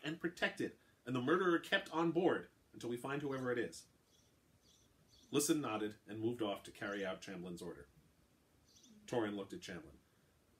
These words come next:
"Take us to where we may do our interviews, please."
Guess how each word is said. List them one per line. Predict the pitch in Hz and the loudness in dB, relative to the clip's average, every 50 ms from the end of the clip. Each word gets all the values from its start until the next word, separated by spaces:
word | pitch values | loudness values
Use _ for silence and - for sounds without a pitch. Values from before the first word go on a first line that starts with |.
| - - | -20 0
"Take | - 196 175 165 | 2 4 6 6
us | 170 - | 6 6
to | - 170 | 6 8
where | 160 165 165 170 165 | 8 10 10 8 8
we | 160 160 165 | 8 8 8
may | 160 160 160 160 | 8 6 6 8
do | 151 165 165 | 8 8 10
our | 160 165 170 | 10 10 8
interviews, | 175 180 202 196 220 226 240 - | 6 6 2 0 0 -2 -2 -4
please." | - - 220 226 247 247 - | -2 0 2 2 2 0 -6